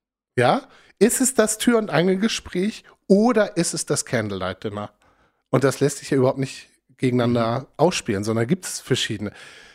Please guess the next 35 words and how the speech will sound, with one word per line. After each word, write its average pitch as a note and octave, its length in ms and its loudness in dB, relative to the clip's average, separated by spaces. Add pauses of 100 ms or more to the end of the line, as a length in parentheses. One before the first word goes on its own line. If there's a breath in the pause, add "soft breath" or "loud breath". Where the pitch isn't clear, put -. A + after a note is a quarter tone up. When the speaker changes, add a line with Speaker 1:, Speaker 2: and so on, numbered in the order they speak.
(140 loud breath)
Speaker 1:
Sehr, C3 440 0
mir, C3 280 0
ich A#2+ 200 -6
hab - 80 -2
das, - 400 -6
weil A#2+ 340 0
du A#2+ 240 0
im A2+ 140 -10
Vorfeld C#3 480 -2
gefragt - 360 -6
hast, A2+ 140 -10
wie B2 60 -6
das A2 220 -6
eigentlich G#2+ 260 -6
mit A2+ 120 -8
vorformulierten A2 800 -2
Gebeten G#2 480 -8
ist - 500 -8
oder, G2 360 -4 (800 loud breath)
und B2+ 140 4
da A#2 40 4
hab A2+ 60 0
ich A#2+ 60 -8
gedacht, A#2 220 -4
selbst - 300 0
mit B2+ 100 -2
meiner B2 220 0
Frau D3+ 300 0
hab A2+ 120 -2
ich - 100 -14
ja A2 80 -6
Sachen, A#2+ 280 -4
die A2 80 -8
vorformuliert F#2+ 680 -4
sind. F2+ 340 -16